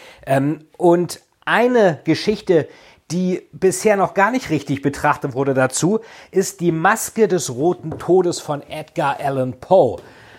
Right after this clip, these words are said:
Ähm, die Geschichte kennt vielleicht nicht jeder, aber sie ist zum Beispiel, ähm, in dem Buch Shining von Stephen King,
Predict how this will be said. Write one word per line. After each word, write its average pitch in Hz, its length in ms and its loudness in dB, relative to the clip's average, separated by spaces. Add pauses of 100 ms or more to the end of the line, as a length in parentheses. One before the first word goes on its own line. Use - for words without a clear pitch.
(100)
Ähm, 143 380 -6 (300)
die 135 240 -12 (140)
Geschichte 190 440 0
kennt 208 240 -4
vielleicht 131 360 -2
nicht 131 160 -8
jeder, 127 360 0 (460)
aber 175 500 2
sie 165 160 -6
ist 202 200 -6
zum 175 140 -4
Beispiel, 175 640 0 (360)
ähm, 156 420 0 (140)
in 160 160 -2
dem 165 200 2
Buch 165 220 0
Shining 151 720 -2
von 123 300 -4
Stephen 156 420 -4
King, 175 360 -2